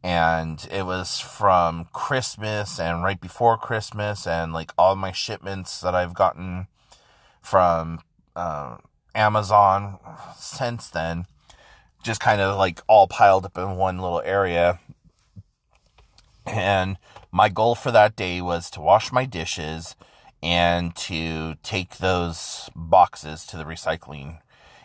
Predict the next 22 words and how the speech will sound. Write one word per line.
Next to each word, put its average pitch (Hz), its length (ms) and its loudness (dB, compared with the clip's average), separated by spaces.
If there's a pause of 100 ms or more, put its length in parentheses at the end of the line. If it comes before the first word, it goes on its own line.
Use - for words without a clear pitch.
And 73 520 -2
I 82 120 2
did 80 280 -8
both, 101 640 0
and 85 540 -2
that's 92 280 0
how 95 240 6
I 95 340 0
am 95 260 -6
trying 92 360 -8
to 87 200 -12
approach 90 420 -10
things 80 240 -8
right 85 160 -4
now. 73 300 -2 (340)
Make 90 380 -4 (340)
two 151 640 -2 (680)
goals, 90 680 4 (600)
one 107 480 4
that 139 200 2
is, 104 360 -4
like, 92 300 -2